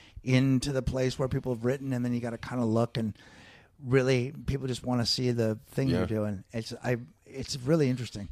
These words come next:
Speaker 2: You can also go into settings on Instagram and set it so the only people who leave comments on your photos are people who are following you.
Speaker 1: Oh, yeah.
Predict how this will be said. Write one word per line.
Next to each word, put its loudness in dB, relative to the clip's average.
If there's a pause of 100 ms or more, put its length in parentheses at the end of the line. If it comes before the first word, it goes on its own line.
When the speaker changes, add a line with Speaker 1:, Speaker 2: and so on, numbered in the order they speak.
Speaker 2:
You -2
can 4
also 4
go 4
into 2
settings 2
on 0
Instagram -2 (220)
and -4 (640)
set 4
it -2
so 2 (340)
the -4
only 6
people 0
who 0
leave 0
comments -2 (720)
on 2
your 0
photos 2
are -4
people -4
who -4
are 6
following 2
you. -8 (1080)
Speaker 1:
Oh, 6
yeah. 4